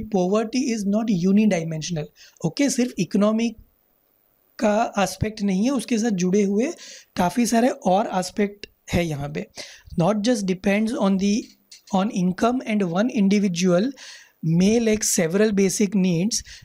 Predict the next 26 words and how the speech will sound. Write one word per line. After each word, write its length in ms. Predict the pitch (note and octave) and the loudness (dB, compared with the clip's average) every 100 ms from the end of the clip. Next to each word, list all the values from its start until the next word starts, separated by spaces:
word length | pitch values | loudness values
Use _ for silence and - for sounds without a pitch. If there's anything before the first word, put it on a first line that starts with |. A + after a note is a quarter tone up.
| - F3 | -4 0
like 300 | F3+ G#3+ A3 F#3 | 2 0 -2 -4
education, 720 | D3+ F#3+ F3+ G3+ F#3+ G#3 F#3+ D#3 | -2 -4 -2 -2 0 -2 -2 0
health, 220 | E3+ F3 | -2 0
et 200 | D#3+ - | -2 -2
cetera। 340 | F3 F3+ G3 B3+ - - _ - D#3 | -6 -2 -2 -2 -10 -20 _ -8 -2
Rather, 400 | D#3+ E3+ G#3 C4 - - | 0 2 2 2 -2 -6
it 120 | F3 G3+ | -2 0
is 160 | B3+ - - | 0 -2 -4
multidimensional, 920 | E3 D#3+ F3+ D#3+ D#3+ D#3 D3+ - F3 E3 | -2 -2 -2 -2 -2 -6 -8 -6 -2 0
और 100 | E3 | 0
इसीलिए 480 | F3 A3 G#3 G3 G3 | 0 0 2 2 2
उसको 300 | F#3+ - G3 | 0 -2 -4
क्या 200 | F#3+ F3+ | -2 -2
नाम 240 | F#3 F3+ | -2 -2
दिया 200 | F3+ F3+ | -2 -2
गया 140 | F3 F#3+ | -2 -4
है? 100 | D#4 | 0
Multidimensional 1000 | A#3 F3+ F3 G3+ F3 E3+ E3 - A3 C#4+ A#3 | 2 0 0 0 0 0 -4 0 0 0 0
poverty। 400 | D#3+ D#3+ D#3 E3+ - - - - - - F3+ | 0 0 -2 -8 -14 -18 -18 -20 -20 -2 0
The 80 | C#4 | 2
index 460 | F#3 F3+ G#3+ B3 - C4+ | 0 2 0 0 -2 -2
shows 420 | - A3 F3+ G3 G3 | 2 2 2 0 -2
the 60 | A3 A3 | -6 -2
proportion 580 | F3 E3 G#3+ G#3 - A3+ | -2 0 0 0 0 -2
of 60 | A3 - | -4 -2
poor 200 | G3 F#3+ | 2 2